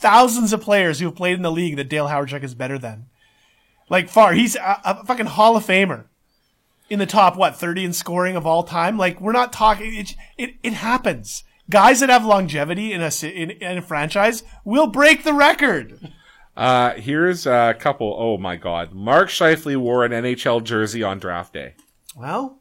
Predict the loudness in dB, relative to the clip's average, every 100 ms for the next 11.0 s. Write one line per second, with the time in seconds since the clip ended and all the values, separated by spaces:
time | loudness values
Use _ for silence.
0 | -20 -16 -10 -8 -8 -8 -12 -12 -12 -12
1 | -12 -16 _ -2 0 2 0 0 -2 -6
2 | -2 -2 -4 -6 -4 -4 -4 -10 -16 -20
3 | _ _ _ _ _ _ _ _ -6 0
4 | 2 2 2 0 -4 -12 -10 -2 2 2
5 | 2 -6 -6 -4 0 2 0 -2 -8 0
6 | 0 2 0 -2 -4 -6 -10 -14 _ _
7 | -10 -8 -4 -4 -2 -2 -4 -10 -14 -12
8 | -12 -8 -8 -6 -6 -8 -4 -4 -6 -10
9 | -6 -4 -4 -6 -18 -20 -20 _ _ -4
10 | -2 2 0 -2 -8 -8 -10 -6 -4 -4